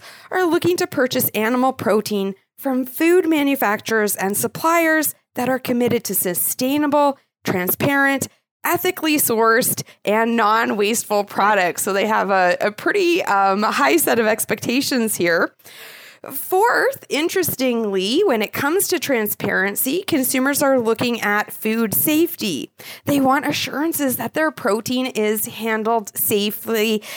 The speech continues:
and they don't need to worry about things like food poisoning. And then lastly, not surprisingly, given some of the confusion that we saw, consumers are looking for standardized approaches to organic or other forms of labeling.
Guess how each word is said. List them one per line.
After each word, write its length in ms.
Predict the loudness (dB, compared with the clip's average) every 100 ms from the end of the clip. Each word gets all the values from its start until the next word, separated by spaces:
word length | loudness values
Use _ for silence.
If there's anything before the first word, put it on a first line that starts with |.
| -4
and 300 | 0 0 2
they 360 | 4 6 6 4
don't 240 | 2 0 0
need 160 | -4
to 120 | -2 -2
worry 400 | 2 2 4 2
about 300 | 0 -2 -2
things 260 | -4 -4
like 180 | -6 -6
food 340 | 2 4 4 2
poisoning. 760 | 2 2 2 0 -2 -4 -6 _ _ -20 -20 -20 -20 -6
And 160 | -2
then 200 | 0 0
lastly, 920 | -2 -2 0 -2 -2 0 0 0 -2 -8 _
not 240 | -4 -2 -2
surprisingly, 920 | -6 -4 0 0 0 0 0 -2 -2
given 300 | -2 -2 -2
some 160 | -2
of 80 | -2
the 60 | -2
confusion 800 | -4 -6 -2 0 2 0 0
that 180 | 0 0
we 100 | 0
saw, 420 | 0 0 0 0 -2 _ -20 -16 -2
consumers 640 | 0 2 2 2 2 2
are 140 | 2
looking 360 | 2 0 0 -2
for 160 | 0 0
standardized 920 | 0 -2 0 2 2 4 2 2 0
approaches 720 | -2 2 2 2 2 2 0
to 180 | 0 0
organic 720 | 2 2 2 2 2 2 0
or 220 | 0 0 2
other 260 | 2 2
forms 440 | 2 0 0 0 0
of 180 | 0
labeling. 640 | -2 -2 0 0 0 -2